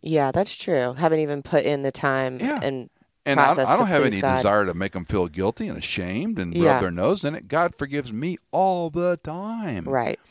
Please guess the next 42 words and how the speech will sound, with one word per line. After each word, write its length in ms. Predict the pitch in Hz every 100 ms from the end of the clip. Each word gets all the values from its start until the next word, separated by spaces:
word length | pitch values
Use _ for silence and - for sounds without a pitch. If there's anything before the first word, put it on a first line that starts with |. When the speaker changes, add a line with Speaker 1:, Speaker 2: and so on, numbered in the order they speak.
| _
Speaker 2:
That's 220 | - 110 -
what 100 | 107
I 100 | 104
said 200 | - 110
earlier 420 | 113 147 107 87
in 160 | 85 87
one 180 | - 101
of 60 | 85
our 100 | 82
questions. 540 | 135 180 - 71 -
We 140 | - 90
need 180 | 80 -
grace 360 | 107 127 139
because 320 | - 92 92 87
we 120 | 85
failed 260 | - 98
at 40 | 95
the 80 | 92
beginning. 560 | 85 80 107 113 113 - - - _ -
We 100 | 98
need 140 | 90
mercy 380 | 82 95 113 -
because 340 | 101 87 - 87
we 160 | 82
fail 480 | 80 - 82 82 82 _ _
so 420 | - - 85 - -
often 500 | - - - - -
Speaker 1:
Yeah. 220 | 135 131
Speaker 2:
every 240 | 95 82 80
day. 320 | 71 80 -
Speaker 1:
Yeah. 300 | - 135 120 - - -
Speaker 2:
So 380 | - 131 120 - - -
th-, 180 | - -
we're 140 | 143
not 280 | 165 107 78
better 320 | 104 110 113 101
because 340 | 78 - 80
we 140 | 80
haven't 240 | 78 82 64
been 100 | 71
divorced, 260 | 73 82 -
remarried. 460 | 76 92 85 80